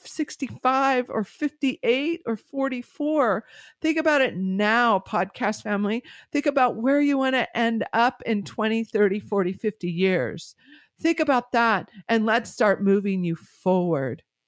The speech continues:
that way. Let's start taking the strategic steps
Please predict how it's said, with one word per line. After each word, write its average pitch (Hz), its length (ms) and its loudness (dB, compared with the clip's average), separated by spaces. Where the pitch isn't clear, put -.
that - 340 -4
way. 147 440 -2
Let's 233 240 -2
start - 340 -2
taking 240 420 -4
the 202 80 -2
strategic 214 880 -4
steps - 800 -4